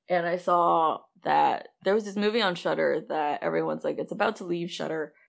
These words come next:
You should go watch it." It's called The Devils. It's from nineteen seventies, I believe. And I started it, but, like, because I was basically in and out of sleep, I kept, like, stopping it and starting it. And I got, like, <laughs> through the majority of it. I had, like, fifteen minutes left and it was <laughs> taken off Shudder. So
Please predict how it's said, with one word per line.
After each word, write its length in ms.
You 120
should 140
go 140
watch 400
it." 280
It's 180
called 260
The 60
Devils. 480
It's 140
from 360
nineteen 760
seventies, 760
I 60
believe. 360
And 560
I 80
started 400
it, 300
but, 200
like, 300
because 300
I 20
was 180
basically 480
in 140
and 120
out 200
of 200
sleep, 460
I 120
kept, 400
like, 320
stopping 460
it 100
and 100
starting 360
it. 120
And 100
I 60
got, 240
like, 200
<laughs> 220
through 360
the 100
majority 560
of 140
it. 80
I 100
had, 160
like, 220
fifteen 320
minutes 240
left 220
and 100
it 40
was 120
<laughs> 100
taken 220
off 160
Shudder. 320
So 420